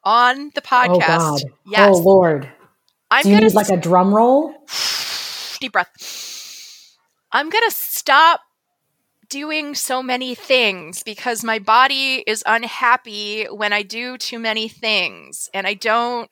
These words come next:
Speaker 1: know what it looks like when I'm not doing too many things. I know what it looks like when I'm doing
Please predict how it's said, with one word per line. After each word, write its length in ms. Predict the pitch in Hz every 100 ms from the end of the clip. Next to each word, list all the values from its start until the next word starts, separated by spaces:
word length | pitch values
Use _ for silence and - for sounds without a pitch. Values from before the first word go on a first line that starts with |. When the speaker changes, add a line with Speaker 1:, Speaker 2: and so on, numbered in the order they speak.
| 190
Speaker 1:
know 760 | 214 220 220 214 214 214 214 - _ _ _ _ _ _ _ _
what 320 | 196 214 220
it 140 | 226
looks 300 | 214 214 -
like 320 | 190 196 196 202
when 140 | 185
I'm 160 | 185 196
not 240 | 208 185
doing 280 | 220 196 202
too 260 | - 254 233
many 260 | 185 175
things. 480 | - 151 - _ -
I 80 | 214
know 160 | 262 311
what 100 | 349
it 80 |
looks 200 | 269 -
like 160 | 294 285
when 100 | 254
I'm 80 | 254
doing 360 | 262 262 254